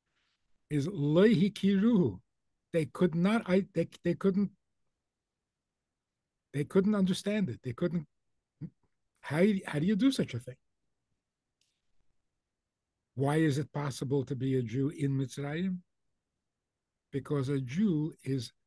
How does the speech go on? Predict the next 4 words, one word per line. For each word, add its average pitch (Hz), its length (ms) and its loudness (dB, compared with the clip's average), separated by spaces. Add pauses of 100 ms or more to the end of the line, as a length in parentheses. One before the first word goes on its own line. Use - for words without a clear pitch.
(140)
a 131 80 -2
real 131 560 0 (280)
thing. 95 240 -8 (3250)
So 131 300 -2